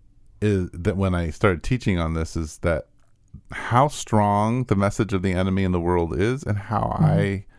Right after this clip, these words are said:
Speaker 1: you know, in my sin marrying with that is h-, how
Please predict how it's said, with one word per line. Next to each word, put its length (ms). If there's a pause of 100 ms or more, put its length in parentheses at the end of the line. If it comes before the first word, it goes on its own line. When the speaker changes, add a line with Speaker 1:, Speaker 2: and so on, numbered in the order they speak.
(540)
Speaker 1:
you 80
know, 100
in 80
my 160
sin 400
marrying 400
with 140
that 300 (100)
is 320 (180)
h-, 80 (460)
how 360